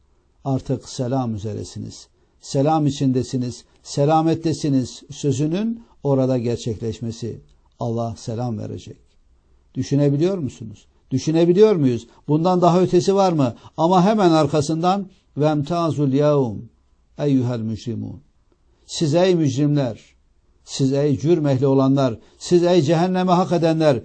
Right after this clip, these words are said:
siz şöyle kenara çekilin bakalım denilecek. Çünkü Allah, "Elem ahed ileyküm ya beni Adem en la ta'budu şeytan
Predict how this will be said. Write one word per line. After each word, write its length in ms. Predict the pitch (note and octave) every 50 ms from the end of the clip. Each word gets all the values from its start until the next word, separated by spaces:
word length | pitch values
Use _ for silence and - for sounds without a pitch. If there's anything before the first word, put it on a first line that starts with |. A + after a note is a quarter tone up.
| - - _
siz 240 | - - E3+ D#3 C#3
şöyle 280 | - D3 C#3+ C#3+ D3
kenara 380 | C#3+ - C#3+ C3 C3 C#3 D#3 D#3+
çekilin 420 | C#3+ - C#3 A2+ A#2 A2 A2+ A2
bakalım 380 | A2 A2 - A#2+ A2+ G#2 G2+ G2
denilecek. 680 | G#2+ G#2 G#2 G#2 G#2 F#2+ - A2 - - _ - _ _ _ _ _ _ _ _ _ _ _ _ _ _ _ _
Çünkü 340 | _ - B2+ A#2 A2 - A#2
Allah, 360 | G#2 G2 G2+ A#2+ C#3 D3+ C#3+ D3 - _ - - _ _ _ _ _ -
"Elem 340 | C3 B2 A#2+ A#2 A2+ A2+ B2
ahed 420 | B2+ C3 C3 A2+ A#2 A#2+ A2 A2
ileyküm 580 | A2+ G#2 F#2 A#2 B2 A#2+ A#2 - - A#2+ G2+ G2+
ya 300 | A2 B2 C#3 C#3 A#2 A#2
beni 280 | A#2 G#2+ A2 A2+ A#2
Adem 460 | B2+ B2+ B2+ A#2 G#2+ B2 A2+ G2+ F#2 - _ _ _ _ _ _
en 320 | C#3 C3+ A#2+ A#2+ - F#2+ A2+
la 200 | C#3 C#3+ C#3 C#3+
ta'budu 440 | C3 A#2 A#2 G#2+ A2 A2 G#2+ A2+
şeytan 680 | A2 - - A2 G#2 G2+ - B2 A#2+ A#2 A2+ G#2+ F#2+